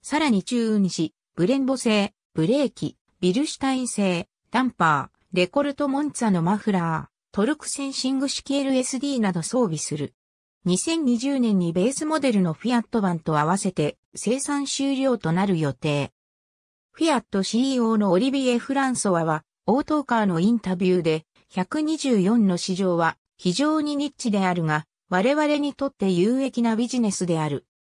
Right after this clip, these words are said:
しかし、フィアットの将来において、特に重要ではないと語っており、ブランド路線を重視して百二十四の生産終了を決定したとされている。エフアイエーアール、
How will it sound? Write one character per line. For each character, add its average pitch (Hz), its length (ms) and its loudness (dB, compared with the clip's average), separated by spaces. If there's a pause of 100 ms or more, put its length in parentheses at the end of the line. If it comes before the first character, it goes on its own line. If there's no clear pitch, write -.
(100)
し - 100 -14
か 294 160 -4
し、 - 280 -4 (200)
フ - 140 -2
ィ 320 100 4
ア 247 40 2
ッ - 120 -4
ト 208 140 0
の 175 120 2
将 285 280 -2
来 226 180 2
に 180 160 2
お 165 120 0
い 160 80 -4
て、 156 260 -2 (220)
特 311 240 -2
に 214 140 2
重 233 220 0
要 269 280 0
で 247 100 2
は 180 140 2
な 214 120 2
い 254 80 -4
と 190 140 -6
語 - 260 -6
っ 208 80 -2
て 214 220 -2
お 196 100 4
り、 156 220 -4 (220)
ブ 170 100 2
ラ 226 140 2
ン 285 100 -4
ド 285 140 -2
路 294 120 -2
線 240 220 2
を 165 100 2
重 247 280 0
視 202 160 -2
し - 100 -6
て 170 140 -4
百 160 260 -6
二 285 180 0
十 240 220 0
四 196 300 2
の 185 80 0
生 208 240 -2
産 226 240 0
終 247 340 0
了 170 240 2
を 156 200 2 (260)
決 180 240 0
定 277 180 0
し - 80 -4
た 277 140 -4
と 190 100 -2
さ 165 160 -4
れ 170 140 -2
て 185 140 -2
い 165 120 -2
る。 143 160 -6 (560)
エ 160 120 0
フ 190 180 -2
ア 180 80 2
イ 165 100 2
エ 165 240 2
ー - 100 -8
ア 214 200 0
ー 175 80 0
ル、 131 140 -8